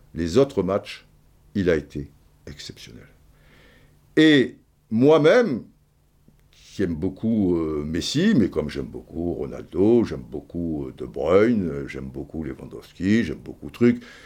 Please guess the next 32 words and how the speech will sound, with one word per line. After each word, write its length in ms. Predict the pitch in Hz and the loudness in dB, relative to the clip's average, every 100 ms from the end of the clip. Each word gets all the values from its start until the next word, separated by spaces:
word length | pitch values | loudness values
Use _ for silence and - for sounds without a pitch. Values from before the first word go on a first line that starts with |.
| - _ | -20 _
vous 100 | - | -8
m'excuserez 600 | 92 - 113 107 127 156 | -6 -2 0 4 6 4
de, 160 | 117 104 | 2 -2
de 120 | 101 | -6
préférer 480 | - 101 107 101 123 | -6 -6 -2 2 4
Messi 600 | 107 120 120 151 170 165 | 4 2 0 -4 -2 0
par 140 | - 92 | 2 2
rapport 480 | 92 135 131 113 | 2 4 6 4
aux 160 | 98 92 | 0 -2
autres 260 | 107 - 101 | -2 0 -2
joueurs 360 | 104 131 127 | 2 4 4
qui, 160 | - 90 | 0 -12
qui 80 | - | -10
sont 160 | 92 | -12
cités, 360 | - 98 113 101 | -10 -2 2 2
mais 220 | 71 73 | 0 -10
je, 220 | - - | -12 -14
je 140 | 64 71 | -12 -10
leur 140 | 64 | -10
enlève 260 | 69 69 _ | -10 -12 _
pas, 420 | 92 98 87 80 | 0 2 0 -2
effectivement, 720 | 71 67 - 71 92 110 90 | -8 -14 -16 -6 -2 0 0
euh, 100 | 69 64 - - - | -4 -12 -18 -20 -16
un, 180 | 78 69 | -12 -10
un 40 | 80 | -10
plaisir, 600 | 73 82 69 95 101 82 | -4 -6 -2 4 4 4
euh, 200 | 76 69 | 0 -2
à, 120 | 67 | -4
à 140 | - 69 | -6 -8
les 100 | 62 | -6
voir, 600 | 69 113 143 147 135 87 | 2 6 6 6 4 0
et, 460 | 76 76 65 65 | -4 -6 -8 -12